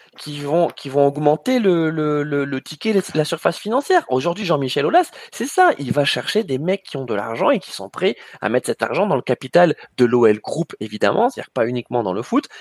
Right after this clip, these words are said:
mais ce qui va consommer le plus d'argent, c'est le foot. Voilà. Et,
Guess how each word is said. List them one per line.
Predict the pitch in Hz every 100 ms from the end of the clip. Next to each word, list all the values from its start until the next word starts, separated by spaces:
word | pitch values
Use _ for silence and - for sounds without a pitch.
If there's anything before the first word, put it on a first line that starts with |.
| -
mais | 131
ce | -
qui | -
va | 160
consommer | 156 147 - 135 139
le | 123
plus | - 120
d'argent, | 113 110 196 294 -
c'est | - -
le | 277
foot. | 262 202 - - _ _ _ _ _ _ _ _ _
Voilà. | - 127 - _ _ _ - - -
Et, | 131